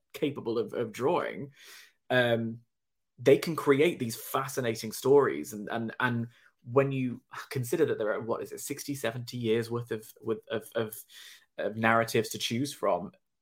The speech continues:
you've just got so much that you can play with. And it is playing with it. I think it's fun for, you know, screenwriters and directors and actors to, to jump in and play around in these,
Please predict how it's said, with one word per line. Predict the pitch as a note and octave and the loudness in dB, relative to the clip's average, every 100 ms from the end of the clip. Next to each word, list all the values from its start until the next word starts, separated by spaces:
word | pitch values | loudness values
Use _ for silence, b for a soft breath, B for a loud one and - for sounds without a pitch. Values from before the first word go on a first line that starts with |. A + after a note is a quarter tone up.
| _ _ _ - | _ _ _ -8
you've | C#3 C#3+ | -4 -2
just | F3+ - | 0 2
got | - | 2
so | - - D#3 | 2 6 6
much | D3+ C#3+ - | 6 2 0
that | A#2 | -6
you | B2 B2 | -6 -4
can | A2+ | -6
play | - - D3+ | -4 2 4
with. | B3 C#2+ A#1+ - | 4 -2 -2 0
And | D3 | 4
it | D#3+ | 10
is | G#3 | 8
playing | - C#3+ G3+ D#3 - | 8 6 8 6 -2
with | - | -6
it. | - | -4
I | A#2 | -2
think | A#2 G#2+ | -2 -2
it's | A2 | -4
fun | - C3 D#3 C#3+ | 2 6 6 4
for, | B2 A#2 A2 A2 B B B _ | 2 2 2 -2 B B B _
you | B2 | -2
know, | G#2+ G2 - b b b | 0 0 -2 b b b
screenwriters | - - A#2 A2+ A2 G#2+ A2 | -8 -2 0 4 2 2 -2
and | G#2+ | -2
directors | G#2+ G#2+ - - A2+ G2+ | 0 0 -2 -4 -6 -4
and | |
actors | G#2+ - A#2 A2 | -6 -6 -8 -6
to, | - A2 | 0 0
to | - G#2+ | 0 -2
jump | A#2+ A#2 A#2 | 2 0 2
in | A2+ G#2+ | -2 -4
and | G2+ | -8
play | - A2+ A2+ A2 - | 0 2 2 0 -2
around | A2 A2+ A2+ A2 | 0 0 0 -4
in | G#2+ | -8
these, | G#2+ G#2 | -8 -10